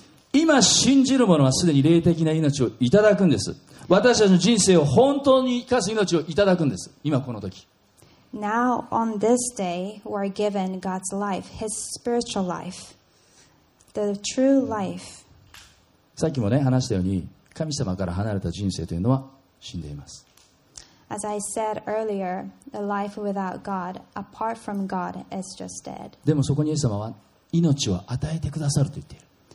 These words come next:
Speaker 2: But Jesus is willing to give his spirit and life in our dead lives.
Speaker 1: じゃあイエス様を信じるならばどうなるのか？
Speaker 2: So what happens next after we believe in him?
Speaker 1: 腐りかけた私たちの人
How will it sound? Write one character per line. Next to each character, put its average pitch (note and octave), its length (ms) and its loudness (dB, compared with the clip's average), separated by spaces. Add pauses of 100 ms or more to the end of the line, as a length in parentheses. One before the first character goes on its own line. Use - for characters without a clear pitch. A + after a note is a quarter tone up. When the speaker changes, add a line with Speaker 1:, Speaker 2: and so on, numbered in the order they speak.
(160)
Speaker 2:
But - 200 -8 (100)
Jesus A#3 520 -2
is G#3+ 280 -6
willing G#3 580 -2 (120)
to G#3 100 -8
give G#3 180 -4
his G3+ 220 -12 (220)
spirit G3+ 380 -6
and G3+ 240 -6
life G3+ 580 -6 (480)
in G#3 200 -6
our G3 400 -4
dead F#3+ 240 -2 (100)
lives. - 380 -6
Speaker 1:
じ B2+ 100 -4
ゃ D3+ 40 0
あ - 20 2
イ D3 60 2
エ F3 60 2
ス E3+ 120 -2
様 D#3 80 0
を C#3+ 40 2
信 C#3+ 200 -2
じ D3 140 0
る D3+ 80 0
な C#3+ 80 4
ら B2+ 60 2
ば A2+ 140 -2
ど C#3+ 200 8
う G#3+ 40 6
な G#3 80 8
る D#3+ 80 6
の G#2+ 120 2
か？ - 340 -8 (480)
Speaker 2:
So A3+ 140 -4
what A3 240 -2
happens G#3+ 540 -4
next G#3+ 460 -8
after G3+ 340 -4
we G#3 120 0
believe G3+ 400 -2
in F#3 120 -6
him? F#3 260 -12
Speaker 1:
腐 - 260 4
り F3+ 120 6
か F#3 100 6
け F3 80 4
た E3+ 100 4
私 E3+ 320 4
た F3+ 60 4
ち D3 80 2
の D3+ 120 4
人 F#3 280 2